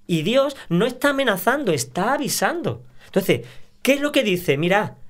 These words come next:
hay una forma de escapar. Porque yo como juez, al que es culpable, lo tengo que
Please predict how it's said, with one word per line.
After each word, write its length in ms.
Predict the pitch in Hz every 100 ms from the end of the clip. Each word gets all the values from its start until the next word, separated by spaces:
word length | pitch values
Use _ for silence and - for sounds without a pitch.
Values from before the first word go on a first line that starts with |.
| -
hay 280 | 196 247 262
una 220 | 254 233
forma 400 | - 233 240 240
de 60 | 226
escapar. 520 | - 202 - 127 - - - - - - - - - - -
Porque 240 | 160 170
yo 120 | 170
como 200 | 220 214
juez, 360 | 202 240 269 359 -
al 180 | 175 170
que 80 | 226
es 80 | -
culpable, 500 | 185 175 254 262 254
lo 80 |
tengo 260 | 196 208 208
que 220 | 208 190